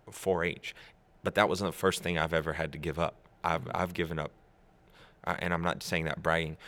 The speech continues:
My point is, if you're going to live for God, if you're going to work for God, you have to separate yourself from the world. You can't do other, even if it's good things, you can't do th-,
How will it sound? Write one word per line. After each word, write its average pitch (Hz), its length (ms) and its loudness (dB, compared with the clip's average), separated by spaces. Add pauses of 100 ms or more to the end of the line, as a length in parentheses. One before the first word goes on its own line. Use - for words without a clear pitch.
(160)
My 90 100 4
point 95 240 2
is, 78 240 -2
if - 140 -4
you're 90 80 2
going 92 340 2
to 87 100 -4
live 85 180 0
for - 120 -4
God, 80 380 0 (100)
if - 180 -8
you're 85 80 0
going 85 340 2
to 85 100 -6
work 78 240 -2
for - 120 -8
God, 80 320 2 (440)
you 82 140 -4
have 82 200 -2
to 85 100 0
separate 80 580 0
yourself 80 400 -2
from 82 160 -8
the 80 100 -2
world. 76 300 -2 (200)
You 87 140 -2
can't - 280 -2
do 95 220 4
other, 85 240 4 (220)
even 113 240 4
if - 160 0
it's - 180 -6
good 87 300 0
things, - 560 -8 (500)
you 85 260 0
can't 87 340 -2
do 90 180 2
th-, - 140 -8